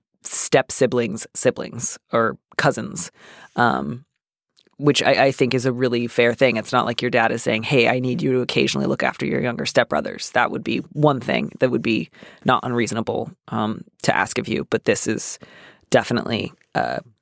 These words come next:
above and beyond. So, yeah, I think say to your dad, you know, "I'm, I'm glad you have my support. I don't wanna be difficult, but this is not working for me. And I'm sorry your sister doesn't have reliable daycare, but this is not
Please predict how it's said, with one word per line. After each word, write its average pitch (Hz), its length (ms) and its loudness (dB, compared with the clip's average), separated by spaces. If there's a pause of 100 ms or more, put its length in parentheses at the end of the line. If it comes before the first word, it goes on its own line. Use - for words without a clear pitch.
(420)
above 123 240 0
and 123 100 -8
beyond. 117 260 -2
So, 143 80 0
yeah, 139 100 2
I 139 60 2
think 139 220 -6
say 147 200 4
to 156 80 2
your 143 100 4
dad, 123 300 4 (420)
you 139 220 -4
know, 123 160 -8 (100)
"I'm, 135 300 2
I'm 147 100 2
glad 147 220 6
you 165 80 4
have 165 160 2
my 160 80 0
support. 147 560 2 (320)
I 127 80 0
don't 139 120 2
wanna 156 160 2
be 147 120 0
difficult, 143 420 2
but 131 80 -6
this 135 180 -4
is 123 120 -6
not 135 440 4 (440)
working 143 360 2
for 131 140 0
me. 131 300 2
And 131 180 0
I'm 123 120 0
sorry 120 280 4
your 123 80 -2
sister 127 320 0
doesn't 127 200 2
have 127 200 0
reliable 127 380 2
daycare, 120 400 2
but 120 180 -2
this - 300 0
is 117 160 -4
not 113 260 2